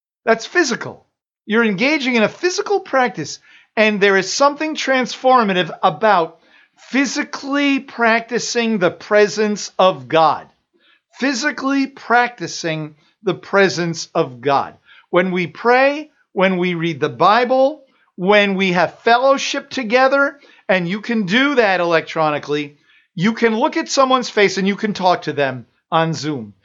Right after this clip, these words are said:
You can call them, you can text them, whatever it is. You can have fellowship with one another. And when we do that, we're pouring into each other's life. We're building each other up. There is something,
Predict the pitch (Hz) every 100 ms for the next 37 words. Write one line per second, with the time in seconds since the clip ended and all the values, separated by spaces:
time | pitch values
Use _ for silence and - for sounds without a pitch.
0 | _ 208 220 277 285 - 240 196 170 175
1 | 175 160 160 190 - 156 151 - 156 156
2 | 165 170 170 165 170 160 135 117 - -
3 | _ 180 214 262 262 240 240 202 - 254
4 | 240 190 160 - 156 - 175 185 170 175
5 | 165 151 143 104 - _ _ - _ 180
6 | 185 185 233 294 320 262 302 240 190 175
7 | 170 - - 269 285 285 269 - 226 247
8 | 247 254 240 - 220 208 208 202 190 -
9 | 139 175 147 - _ - - 160 123 113
10 | 247 277 254 247 226 180 - 202 196 196
11 | 185 185 - 160 131 - _ _ _ -
12 | 175 180 165 - - 262 254 269 277 277